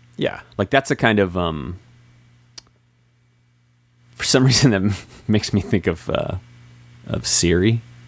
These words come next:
Speaker 2: and the, like, <laughs> I've been hearing conversations about the computer lady where if you ask her to do something and she can't do it, you learn to stop asking the question.
Speaker 1: Yeah.
Speaker 2: And that's a weird analogy.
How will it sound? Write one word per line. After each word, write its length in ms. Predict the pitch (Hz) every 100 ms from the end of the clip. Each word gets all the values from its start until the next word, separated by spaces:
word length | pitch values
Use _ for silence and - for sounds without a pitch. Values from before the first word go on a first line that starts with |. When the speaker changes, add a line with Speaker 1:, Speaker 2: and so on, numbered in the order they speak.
| - - - - -
Speaker 2:
and 180 | - 90
the, 100 | 87
like, 320 | 87 98 - -
<laughs> 140 | -
I've 120 | 98
been 100 | -
hearing 380 | 131 - 147 165
conversations 840 | 143 139 131 - - 123 - 131 -
about 300 | 98 120 -
the 60 |
computer 500 | - 107 95 104 104
lady 400 | 107 110 117 123 - - - - -
where 140 | 113 110
if 120 | 107
you 120 | 104 -
ask 240 | 101 110
her 80 | 131
to 80 | 107
do 180 | 90 98
something 540 | - 113 123 113 110 -
and 160 | 101
she 120 | -
can't 360 | - - 98 -
do 180 | 101 104
it, 160 | 120 - _ -
you 120 | 104
learn 200 | 101 101
to 60 |
stop 260 | 104 101 98
asking 340 | 101 104 117
the 80 | 104
question. 540 | 92 101 107 - 151 160 _ _ -
Speaker 1:
Yeah. 400 | 147 143 135 196
Speaker 2:
And 120 | - 113
that's 140 | 120
a 40 |
weird 300 | 117 98 110
analogy. 680 | 110 101 101 123 131 165 170